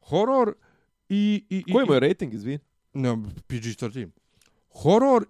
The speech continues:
Speaker 1: i, i to, to, to je pet žanrova. Pri tome, za svaki od žanrova sa
Speaker 2: Čekaj, ja, ja što rekao ima, šta, a, kao romantična komedija, zar nema malo, nema, nema crne komedije, ovog, onog nema?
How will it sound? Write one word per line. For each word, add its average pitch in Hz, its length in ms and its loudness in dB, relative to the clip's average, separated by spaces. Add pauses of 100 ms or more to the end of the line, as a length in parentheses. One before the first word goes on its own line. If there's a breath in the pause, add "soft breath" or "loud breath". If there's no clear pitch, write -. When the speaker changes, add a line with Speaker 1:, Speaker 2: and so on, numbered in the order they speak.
Speaker 1:
i, 208 220 0
i 196 160 -2
to, - 180 -2
to, 131 200 4
to - 140 -4
je 127 40 -4
pet 170 320 0
žanrova. 117 420 -2 (280 loud breath)
Pri 226 180 4
tome, 175 240 2
za 139 160 -6
svaki 233 480 2
od 165 120 6
žanrova 156 600 4 (260 soft breath)
sa 135 160 -4
Speaker 2:
Čekaj, 139 220 4
ja, 135 300 -2
ja 135 140 2
što 147 140 -2
rekao 156 200 2
ima, 147 260 0
šta, - 160 -6
a, 127 140 0
kao 135 200 -2
romantična 143 500 -4
komedija, 117 300 -4
zar 113 140 -4
nema 123 180 -4
malo, 113 300 -4
nema, 117 360 -6
nema 120 220 -6
crne 95 500 -10
komedije, 90 460 -10
ovog, 101 200 -10
onog 87 200 -16
nema? 90 240 -16